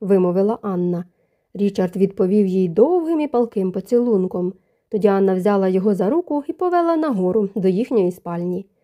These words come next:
Пасарян сидів у чорній шкіряній кушетці у суворій елегантній вітальні Бухера і повільно сьорбав каву. Думки його розбігалися, він почував себе вичавленим, як лимон.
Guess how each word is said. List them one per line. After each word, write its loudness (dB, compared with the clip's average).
Пасарян 0
сидів 0
у 0
чорній 2
шкіряній 0
кушетці -6
у -2
суворій -2
елегантній 0
вітальні -2
Бухера -4
і 0
повільно 0
сьорбав -2
каву. -8
Думки 2
його 0
розбігалися, -2
він 0
почував -2
себе 0
вичавленим, 0
як -2
лимон. 0